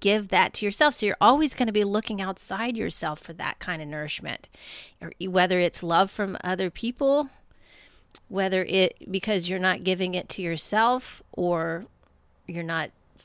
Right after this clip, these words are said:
feeding yourself, but you're taking care of others so much, but you're not actually taking care of yourself first. That's another way of undernourishment. So, you know, ways that we can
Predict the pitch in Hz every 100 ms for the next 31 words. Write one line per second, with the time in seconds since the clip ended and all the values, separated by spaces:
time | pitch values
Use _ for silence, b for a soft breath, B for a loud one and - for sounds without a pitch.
0 | - 226 220 226 220 208 - 208 208 90
1 | 170 - 196 190 180 196 170 - 190 202
2 | 196 - 208 208 214 - 139 170 170 170
3 | 175 175 - 180 165 - 180 175 - 190
4 | 175 160 - 170 - - 165 240 - -
5 | - B B B B 175 - 196 190 196
6 | 185 190 190 185 - 185 180 - 180 180
7 | 170 180 190 - 165 - - - 185 180
8 | - _ _ _ _ _ _ _ _ _
9 | B B B B - 214 185 - 190 208
10 | 202 202 196 190 - 214 220 202 190 196